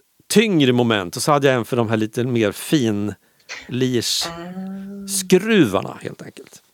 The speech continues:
Speaker 2: I see, I see.
Speaker 1: S-, så att det var där det bör-,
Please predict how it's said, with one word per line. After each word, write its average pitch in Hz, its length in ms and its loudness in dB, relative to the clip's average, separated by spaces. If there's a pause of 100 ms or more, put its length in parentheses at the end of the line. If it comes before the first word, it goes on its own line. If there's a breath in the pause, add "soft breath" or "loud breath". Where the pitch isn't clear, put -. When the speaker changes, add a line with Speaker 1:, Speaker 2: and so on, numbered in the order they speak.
(380)
Speaker 2:
I 190 120 -8
see, - 460 -10 (400)
I 196 140 -12
see. - 320 -14 (180)
Speaker 1:
S-, - 260 -14
så 170 100 2
att 165 100 0
det 208 60 0
var 226 120 4
där 208 160 6
det 185 60 2
bör-, 170 200 2